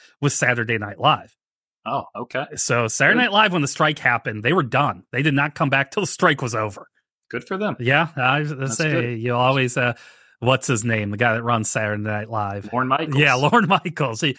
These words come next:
Speaker 1: he may be the most, uh, the most James Bond villainous guy in
Speaker 2: <laughs>
Speaker 1: Hollywood, but he seems to, I mean
Speaker 2: He seems to care
Speaker 1: <laughs>
Speaker 2: at least a, a little bit for somebody who's as wealthy and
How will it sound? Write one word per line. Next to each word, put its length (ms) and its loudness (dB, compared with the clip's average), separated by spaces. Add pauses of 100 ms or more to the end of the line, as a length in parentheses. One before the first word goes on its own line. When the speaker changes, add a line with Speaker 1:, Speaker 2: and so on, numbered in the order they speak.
Speaker 1:
he 160 2
may 180 2
be 240 2
the 120 0
most, 500 0
uh, 300 0 (520)
the 60 2
most 240 2
James 380 0
Bond 360 0
villainous 560 0
guy 380 0
in 220 0
Speaker 2:
<laughs> 20 -2
Speaker 1:
Hollywood, 680 2
but 260 0
he 300 -2
seems 400 0
to, 400 -2 (160)
I 220 -6
mean 220 -2
Speaker 2:
He 40 -2
seems 300 -4
to 120 -2
care 380 4
Speaker 1:
<laughs> 80 0
Speaker 2:
at 160 -2
least 240 -6
a, 180 -8
a 120 -6
little 300 -2
bit 220 -10
for 120 -4
somebody 400 0
who's 180 -2
as 180 -4
wealthy 520 -4
and 260 -10